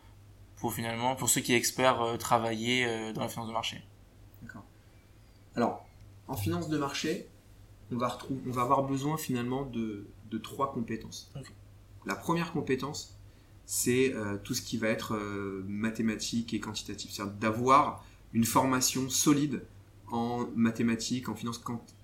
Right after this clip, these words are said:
Speaker 2: quanti-, quantitative,
Speaker 1: Ok.
Speaker 2: de connaître vraiment le pricing, connaître la volatilité, différents modèles, et cetera. Ça, l'aspect mathématique, on peut pas y, y couper.
Speaker 1: Ok.
Speaker 2: C'est vraiment capital. La deuxième compétence, c'est l'informatique, c'est-à-dire de savoir programmer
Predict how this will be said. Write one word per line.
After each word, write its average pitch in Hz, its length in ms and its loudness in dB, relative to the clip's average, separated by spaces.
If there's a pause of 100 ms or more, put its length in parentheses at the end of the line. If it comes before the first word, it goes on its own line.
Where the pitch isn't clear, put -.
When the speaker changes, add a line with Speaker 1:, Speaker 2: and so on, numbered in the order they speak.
(140)
Speaker 2:
quanti-, - 380 -4
quantitative, 120 500 -4 (160)
Speaker 1:
Ok. - 80 -2
Speaker 2:
de 110 80 2
connaître 113 320 2
vraiment 113 460 -2
le 107 260 -2
pricing, 117 680 -2
connaître 104 380 -8
la 101 140 -4
volatilité, 107 720 -4
différents 110 580 -8 (680)
modèles, 113 520 4
et 104 60 -10
cetera. 101 300 -4
Ça, - 200 -6
l'aspect 160 520 4
mathématique, 127 480 0
on 139 60 -2
peut 120 140 0
pas 131 100 -2
y, 131 140 -2 (100)
y 113 80 -10
couper. - 260 -14 (140)
Speaker 1:
Ok. 131 240 0
Speaker 2:
C'est - 200 -2
vraiment 135 440 0 (140)
capital. 113 420 -4 (480)
La 107 120 0
deuxième 196 280 6
compétence, 151 500 -2
c'est 120 180 0
l'informatique, 117 520 -6
c'est-à-dire 123 260 -2
de 127 40 -2
savoir 160 340 2
programmer 135 560 0